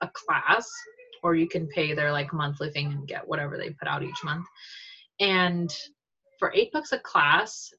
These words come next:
she gives you, um, you have a little login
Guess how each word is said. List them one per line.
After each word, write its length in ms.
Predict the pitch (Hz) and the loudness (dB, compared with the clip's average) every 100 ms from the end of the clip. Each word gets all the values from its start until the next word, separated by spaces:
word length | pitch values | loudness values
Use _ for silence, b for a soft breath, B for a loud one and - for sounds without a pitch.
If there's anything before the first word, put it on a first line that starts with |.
| _ _ | _ _
she 300 | - - 196 | -6 -2 -2
gives 320 | 165 190 175 | 6 6 6
you, 500 | 190 175 170 160 160 147 - | 2 6 6 6 4 2 -4
um, 560 | 170 160 156 147 180 - 190 | 0 2 2 -2 -8 -12 -4
you 100 | 180 | 2
have 140 | 175 | 4
a 20 | |
little 260 | 175 190 220 | 6 6 8
login 540 | 170 156 147 147 185 | 6 6 2 -2 -4